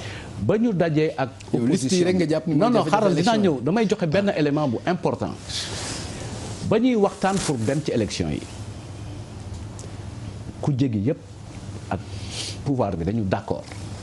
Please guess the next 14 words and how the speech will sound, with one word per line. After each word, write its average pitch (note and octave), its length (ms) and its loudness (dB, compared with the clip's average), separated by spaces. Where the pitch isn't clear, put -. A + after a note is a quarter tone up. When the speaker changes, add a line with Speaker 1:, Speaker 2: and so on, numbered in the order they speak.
Speaker 1:
ni C#3 120 0
fichier D#3+ 340 0
bii D#3 260 0
ñuy E3 180 2
tabax F#2 220 -2
buñ G#2+ 280 2
ci - 140 -4
yeggee C#3+ 220 2
ba A#2+ 80 0
quatre G3+ 240 -2
millions D#3 300 2
d'électeurs, G#2+ 560 0
Speaker 2:
Mhm. G#2+ 240 0
Speaker 1:
mën A#2+ 80 0